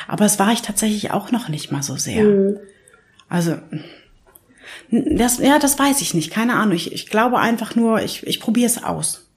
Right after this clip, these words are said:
Speaker 1: so mit,
Speaker 2: Ja.
Speaker 1: mit dieser Haltung irgendwie oder mal gucken, was passiert.
Speaker 2: Mhm.
Speaker 1: Und es passierte halt so viel und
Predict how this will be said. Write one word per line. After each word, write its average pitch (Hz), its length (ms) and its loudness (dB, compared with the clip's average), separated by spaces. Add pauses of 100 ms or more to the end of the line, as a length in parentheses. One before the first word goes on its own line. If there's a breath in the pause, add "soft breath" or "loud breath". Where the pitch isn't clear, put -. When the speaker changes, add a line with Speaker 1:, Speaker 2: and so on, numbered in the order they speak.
Speaker 1:
so 165 180 -2
mit, 160 160 0
Speaker 2:
Ja. 214 140 -6
Speaker 1:
mit 202 200 4
dieser 175 240 0
Haltung 151 360 -2
irgendwie 135 380 -4
oder 139 360 -4
mal 160 120 0
gucken, 190 300 0
was 160 180 2
passiert. 151 600 -2 (340 loud breath)
Speaker 2:
Mhm. 208 120 -4
Speaker 1:
Und 180 60 0
es 165 100 -4
passierte 277 560 0
halt 180 160 -2
so 139 80 -8
viel 143 420 -10
und 139 240 -6